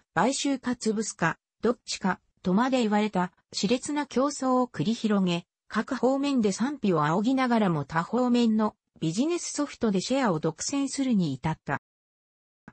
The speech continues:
黎明期の千九百七十年代後半から千九百八十年代前半には、西和彦が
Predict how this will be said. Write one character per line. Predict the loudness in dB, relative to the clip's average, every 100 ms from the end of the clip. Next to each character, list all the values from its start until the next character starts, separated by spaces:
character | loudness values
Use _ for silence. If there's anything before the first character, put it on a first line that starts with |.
| _ 0
黎 | 2
明 | 2 2 0
期 | 0
の | 0
千 | 2 0 0
九 | -2 -2
百 | -2 -6 -6
七 | 0 2 2
十 | 0 0
年 | 2 2
代 | 2 0
後 | 2 2
半 | 2 0 0
か | -2
ら | -2 -2
千 | 0 0
九 | 0 -2 -4
百 | -4 -6 -6
八 | -8 -4 -2
十 | 0 0 2
年 | 2 2
代 | 2 2
前 | 2 2
半 | 2 0 2
に | 2
は、 | 0 -2 _ 0
西 | 0 0 -6
和 | -6
彦 | -4 -4 0 0
が | 2 0